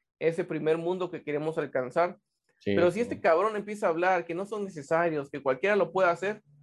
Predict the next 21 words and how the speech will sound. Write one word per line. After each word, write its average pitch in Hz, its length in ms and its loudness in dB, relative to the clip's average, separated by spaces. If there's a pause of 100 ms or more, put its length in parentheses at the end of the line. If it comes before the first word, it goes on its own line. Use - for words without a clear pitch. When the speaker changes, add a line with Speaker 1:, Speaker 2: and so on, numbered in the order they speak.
(640)
Speaker 1:
no 240 220 2
por 247 160 4
nada 240 340 4
estudiamos 208 540 0
cinco 214 300 -4
años 208 200 -4
esa 208 160 -6
madre, 196 300 0
porque 151 300 -4
no 208 180 4
cualquiera 202 560 2
lo 170 160 -2
puede 180 220 -2
hacer, 180 340 -4
güey. 127 240 -8
Y 151 80 0
aun 208 180 6
cuando 165 440 2
estudias 202 480 -4
esa 196 180 -4
madre, 202 400 -2